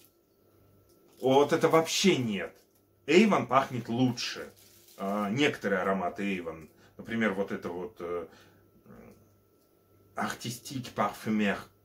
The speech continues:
Collection. Вот это вот. Помните, у меня обзор-то есть на канале, где, а, Oud Grandeur и Ambré Arden.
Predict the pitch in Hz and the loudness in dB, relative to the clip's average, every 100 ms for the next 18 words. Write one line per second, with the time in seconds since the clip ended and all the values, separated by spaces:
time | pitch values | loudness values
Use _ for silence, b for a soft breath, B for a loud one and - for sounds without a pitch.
0 | - 98 98 - - 123 220 320 - 95 | -8 -4 -4 -6 -6 -2 0 -2 -8 -10
1 | 95 - - - - - _ b b b | -8 -8 -12 -12 -16 -18 _ b b b
2 | - 214 240 - 104 98 95 104 110 95 | 0 2 2 0 -2 -2 -4 -4 -4 -4
3 | 87 87 78 85 - 92 87 80 76 - | -8 -10 -12 -14 -10 -10 -10 -10 -14 -18
4 | b b 98 98 107 98 82 B B B | b b -12 -4 -2 -2 -4 B B B
5 | 95 95 95 90 - _ _ _ _ _ | 0 2 0 -4 -10 _ _ _ _ _
6 | _ _ - _ _ _ - 139 107 101 | _ _ -20 _ _ _ -2 0 0 2
7 | 117 117 107 156 254 285 - - 110 104 | 2 2 2 4 4 2 -6 -10 -2 0
8 | 101 101 95 95 92 90 87 _ _ _ | 0 0 0 -2 -6 -10 -16 _ _ _
9 | _ _ _ _ 110 107 98 117 110 98 | _ _ _ _ -2 -2 0 4 4 4
10 | 98 104 98 - | 0 0 0 -2